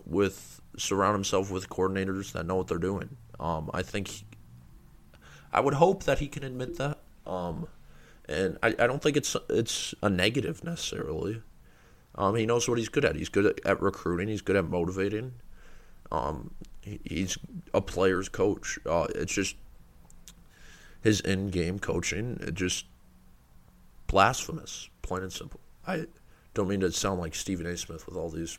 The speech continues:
random words, but I'm just continually, continuously just disappointed and baffled. Um, uh, another head coach would, uh, w-, would be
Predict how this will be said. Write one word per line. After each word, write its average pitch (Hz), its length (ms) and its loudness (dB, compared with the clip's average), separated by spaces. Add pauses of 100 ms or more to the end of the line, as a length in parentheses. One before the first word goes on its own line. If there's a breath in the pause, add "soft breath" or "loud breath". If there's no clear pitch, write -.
random 82 300 -6
words, - 440 -10
but - 180 -6 (800 soft breath)
I'm 98 220 6
just 95 220 2 (160)
continually, 117 880 -2 (180)
continuously 113 800 -2
just 85 180 -6
disappointed 80 720 -4 (120)
and 82 340 -4 (400 soft breath)
baffled. - 500 -4 (640 soft breath)
Um, 76 520 -4 (560 loud breath)
uh, 95 220 6
another 123 580 0
head 117 200 -2
coach 123 340 -2
would, - 300 -2 (520 loud breath)
uh, 71 300 0 (160)
w-, - 220 -6 (260)
would 90 200 0
be 98 320 2